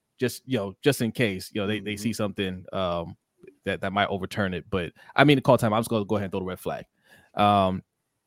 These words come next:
Speaker 1: all right, fine. But you throw a red flag there to buy time. We,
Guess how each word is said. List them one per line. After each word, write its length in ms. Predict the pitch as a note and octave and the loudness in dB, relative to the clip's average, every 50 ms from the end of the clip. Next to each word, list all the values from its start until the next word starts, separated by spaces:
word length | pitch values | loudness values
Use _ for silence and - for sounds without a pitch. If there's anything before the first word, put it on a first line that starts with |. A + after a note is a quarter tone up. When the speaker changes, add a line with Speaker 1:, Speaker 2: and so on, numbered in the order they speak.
| _ _ - - - | _ _ -6 4 8
Speaker 1:
all 80 | E3 C#3 | 8 10
right, 140 | A#2+ - - | 8 8 6
fine. 360 | - F3 D3+ A#2 G2 G#2+ - _ _ _ _ _ _ _ _ _ _ _ | 8 8 8 8 6 0 -6 _ _ _ _ _ _ _ _ _ _ _
But 340 | - C#3 C3+ B2 A#2 A2 - _ _ _ _ - - _ _ _ _ _ _ _ _ _ _ _ _ _ _ _ _ _ _ _ _ _ _ _ _ _ | 6 8 8 8 8 4 0 _ _ _ _ -20 -20 _ _ _ _ _ _ _ _ _ _ _ _ _ _ _ _ _ _ _ _ _ _ _ _ _
you 120 | - B2 A#2+ | -10 -2 6
throw 160 | D#3 E3 E3 | 10 12 12
a 80 | D3+ D3+ | 12 12
red 160 | C#3+ C3+ - | 10 8 6
flag 340 | - D3 D3+ D3+ C#3+ C3 B2 | 6 6 8 8 6 6 4
there 360 | B2 A#2+ A#2 A2+ A2 A2 A2 | 6 6 6 6 4 2 0
to 100 | - A#2+ | -2 2
buy 180 | A2 B2 A#2+ A2+ | 4 6 4 4
time. 560 | - C#3+ C3+ C3+ B2 A2+ G#2+ G#2 G2+ F#2 - _ - | 4 2 2 2 4 2 2 0 -2 -6 -10 _ -8
We, 220 | - A2 A2+ - | -4 -4 -4 -2